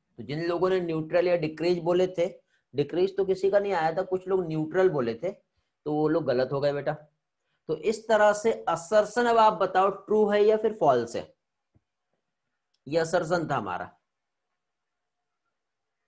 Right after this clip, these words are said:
ट्रू है, very good, असर्शन हो गया ट्रू। सेकंड थिंग, आरबीसी प्रोडक्शन के लिए किडनी जो है बहुत ही ज्यादा इंपॉर्टेंट रोल प्ले करता है। क्या ये सही है या गलत है?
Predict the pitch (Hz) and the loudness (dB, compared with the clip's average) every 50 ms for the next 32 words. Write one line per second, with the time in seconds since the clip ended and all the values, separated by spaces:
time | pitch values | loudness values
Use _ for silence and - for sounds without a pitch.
0 | _ _ - 180 190 190 196 196 196 196 - _ _ _ _ _ _ _ _ _ | _ _ 4 6 6 6 6 4 0 -4 -12 _ _ _ _ _ _ _ _ _
1 | _ _ _ _ _ _ _ _ _ _ _ _ - - 107 113 113 107 101 90 | _ _ _ _ _ _ _ _ _ _ _ _ -8 -2 0 0 0 0 -2 -4
2 | 92 87 - 101 - - 160 151 156 165 180 156 139 143 156 175 190 190 - 107 | -6 -6 -8 -8 -6 -6 -6 -4 -4 -4 -2 -2 -2 -2 -2 -2 -4 -4 -8 -10
3 | 92 - - - _ _ _ _ _ _ _ _ _ - - - 185 - 196 226 | -10 -10 -14 -20 _ _ _ _ _ _ _ _ _ -4 2 2 2 4 4 0
4 | 226 226 240 233 - - - 147 151 151 156 170 180 180 214 220 208 - 247 247 | 2 2 0 0 -2 -2 -4 -2 0 2 2 2 2 0 -2 -4 -4 -4 -6 -6
5 | 247 - 214 208 202 202 208 - 240 220 220 208 220 214 220 220 233 233 233 - | -2 0 0 2 2 2 0 0 0 0 0 -2 -2 2 6 6 6 6 4 0
6 | 185 180 156 156 180 214 226 220 202 220 214 214 - 175 160 180 185 180 185 175 | -2 -2 -2 0 0 0 0 2 2 2 2 0 0 -2 -4 -6 -4 -4 -4 -4
7 | 214 220 190 190 190 185 190 180 180 165 160 165 165 165 196 190 190 143 156 156 | -4 -2 0 0 -2 0 -2 -4 -4 -4 -4 -4 -4 -4 -6 -6 -6 -6 -4 -2
8 | 160 165 160 156 160 143 123 117 107 - - 87 78 - _ - 65 - - _ | -2 0 -2 -2 -2 -4 -4 -4 -4 -6 -8 -10 -10 -12 _ -14 -16 -16 -16 _
9 | _ _ _ _ _ _ _ _ _ _ _ _ _ _ _ _ _ _ _ _ | _ _ _ _ _ _ _ _ _ _ _ _ _ _ _ _ _ _ _ _
10 | _ _ _ _ _ _ _ _ _ - 185 185 196 208 220 214 - 196 196 208 | _ _ _ _ _ _ _ _ _ 4 6 6 6 6 2 0 0 0 2 4
11 | 214 220 220 220 220 226 233 233 226 196 202 202 214 214 - 220 214 | 4 4 4 2 2 2 0 2 4 4 4 6 4 2 2 -2 -6